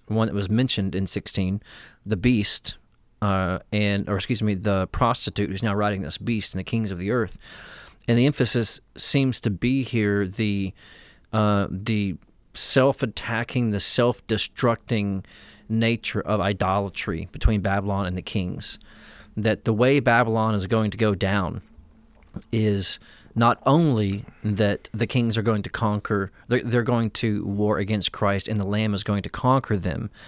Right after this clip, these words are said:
in verse fourteen, right? Ultimately, it's the Lamb that has victory.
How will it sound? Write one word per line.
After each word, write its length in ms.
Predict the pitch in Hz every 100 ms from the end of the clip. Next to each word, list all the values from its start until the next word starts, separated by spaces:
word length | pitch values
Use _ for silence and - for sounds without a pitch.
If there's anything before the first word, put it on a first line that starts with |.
| - -
in 160 | 113 107
verse 200 | 98 95
fourteen, 600 | - 104 - - 90 98 - -
right? 200 | 101 -
Ultimately, 400 | 127 - 117 101
it's 120 | -
the 160 | 110
Lamb 380 | 92 107 117 110
that 100 | -
has 260 | 95 104 92
victory. 580 | 85 117 - 90 76